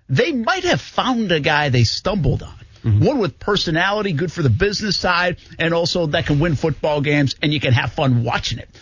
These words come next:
Speaker 2: Mm-hmm.
Speaker 1: about to change the offense for this guy, in my opinion, with Jay Gruden. And so you might have the guy. Still not sure, but you have an opportunity, given the fact this roster
Speaker 2: Yeah.
Speaker 1: and the situation here in Jacksonville,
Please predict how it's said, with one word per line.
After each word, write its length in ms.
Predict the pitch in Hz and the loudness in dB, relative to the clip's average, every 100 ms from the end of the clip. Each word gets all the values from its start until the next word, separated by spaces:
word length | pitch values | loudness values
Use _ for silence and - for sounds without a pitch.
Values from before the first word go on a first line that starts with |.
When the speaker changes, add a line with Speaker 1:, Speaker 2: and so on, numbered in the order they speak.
| - | -2
Speaker 2:
Mm-hmm. 20 | 110 | 0
Speaker 1:
about 240 | 381 392 | 0 -2
to 60 | - | -2
change 360 | - 294 143 | 2 2 2
the 120 | 135 170 | 2 0
offense 360 | 240 147 117 | -2 -6 -6
for 140 | - 117 | -2 -2
this 180 | 107 - | 0 0
guy, 180 | 117 | 2
in 80 | 107 | 2
my 160 | 113 104 | 2 0
opinion, 360 | - 107 - - - - | 0 -4 -6 -20 -10 -2
with 140 | 165 | 0
Jay 200 | 156 156 | 2 2
Gruden. 320 | 127 135 101 - - - _ _ | 2 2 0 -6 -20 -20 _ _
And 140 | 220 202 | -4 -2
so 300 | 233 226 220 | -2 -2 -2
you 180 | 214 330 | -4 -2
might 440 | 202 208 359 339 | 0 0 -2 -4
have 540 | 143 196 311 226 175 165 | -4 -2 -2 -2 -2 -2
the 80 | |
guy. 520 | 156 226 381 180 110 - - _ - - - | -2 -2 -4 -6 -10 -18 -20 _ -20 -20 -10
Still 220 | - 139 | -4 -2
not 180 | 165 139 | -2 -2
sure, 340 | - 123 190 - | -4 -6 -8 -6
but 160 | 214 190 | -6 -2
you 60 | |
have 180 | 175 202 | -2 0
an 80 | 180 | 0
opportunity, 840 | 180 180 131 - 330 311 147 139 - - | -2 -4 -8 -6 -6 -4 -2 -2 -4 -6
given 260 | 202 226 226 | -4 -2 -2
the 80 | 208 | 0
fact 320 | 196 202 - | 0 -2 -2
this 180 | 160 143 | -4 0
roster 540 | 160 190 - 220 208 - | 0 0 -2 -2 -2 0
Speaker 2:
Yeah. 100 | 123 | 2
Speaker 1:
and 100 | 175 | 4
the 60 | 156 | 2
situation 640 | - 208 185 175 220 226 | -2 -2 0 0 0 0
here 160 | 180 180 | 0 0
in 80 | 156 | 0
Jacksonville, 580 | 190 269 233 165 160 | -2 -2 -4 -2 -4